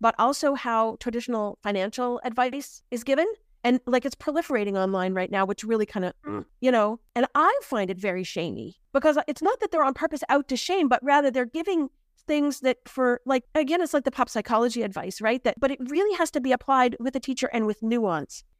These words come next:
And so, like, I see these people saying these things that just aren't gonna work for me. I, like, I feel a little, uh, you know, every time. And to be able to say to myself, "Whose shame is this? Whose shame is this?" You know? Or w-, I was in a class yesterday and somebody was talking about, you know, "Well, the, the reason people get in debt is that they spend too much."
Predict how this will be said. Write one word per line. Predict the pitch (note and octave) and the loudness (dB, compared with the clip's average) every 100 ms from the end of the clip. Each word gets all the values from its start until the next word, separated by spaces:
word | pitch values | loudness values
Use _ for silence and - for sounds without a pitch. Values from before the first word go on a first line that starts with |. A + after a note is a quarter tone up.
| - | 0
And | B3+ | 0
so, | A#3+ C#4+ B3+ | 0 0 0
like, | B3+ B3 A#3+ - | 0 -2 -2 2
I | A3+ F4 | 4 4
see | - G#4 | 2 0
these | F#4+ - | 0 0
people | E4 D4+ | -2 -2
saying | - D4+ E4 | 0 2 2
these | D4 B3+ | 2 0
things | B3+ B3 | 0 0
that | B3 - | -2 -4
just | D4 C#4+ - | -8 -6 -2
aren't | C#4 C#4+ | -2 0
gonna | B3+ A#3 | 0 0
work | C4+ D#4 | 0 -2
for | C#4+ | -4
me. | A#3+ A3+ - | -2 -2 0
I, | B3 | 0
like, | B3+ C4 | 0 -2
I | D4 | -2
feel | F4 D#4 | 0 0
a | |
little, | C#4+ C#4+ B3+ | 0 -2 -2
uh, | B3+ | -2
you | C#4 | 2
know, | C#4+ D4+ | 2 2
every | D4 D4+ | 0 -2
time. | D#4 D4+ D4+ D#4+ | 0 2 2 0
And | C#4+ C#4 C#4 | 2 2 0
to | - C#4+ | -4 -2
be | D4+ | 0
able | E4+ D#4+ | 0 -2
to | |
say | D#4 E4 D#4+ | -4 -2 0
to | |
myself, | D4+ C#4+ C#4 - | 0 0 -2 0
"Whose | F4+ - | -4 -4
shame | - D4+ F4+ | -2 0 0
is | C#4+ | -2
this? | A3+ - - - - | -6 -12 -12 -18 -4
Whose | G4 B4+ | -2 -2
shame | - D4+ D4 | 0 0 2
is | D#4 - | 0 -4
this?" | - - - - - | -10 -10 -14 -14 0
You | C#4 | 2
know? | C4+ C#4 D#4+ - | 4 2 0 0
Or | C4+ C#4 C4+ | 2 2 0
w-, | C4 - | -4 0
I | B3 | 0
was | A#3 | 0
in | A3+ | -2
a | A3 | -4
class | - A#3 A3+ - | -2 2 2 0
yesterday | A#3+ B3 C4+ A#3+ | -2 0 0 0
and | A3+ | 0
somebody | A#3 A3+ | 0 0
was | G#3+ A3+ | 0 -2
talking | A#3 A3+ A#3 | 0 0 0
about, | G#3+ F#3+ | 0 0
you | A3+ | 2
know, | A3 | 0
"Well, | G#3+ | 0
the, | A3 G#3+ | 0 -2
the | G#3+ | -2
reason | A#3 A3+ | -4 -4
people | A3+ A#3 | -4 -2
get | G3+ G#3+ | -2 -2
in | G3+ | -2
debt | F#3 G3+ - | 2 2 2
is | F#3 | -4
that | F#3 | -4
they | F#3+ | -6
spend | - F#3 G3 | -4 -2 0
too | G3 | -2
much." | D3 - - | -4 -6 -10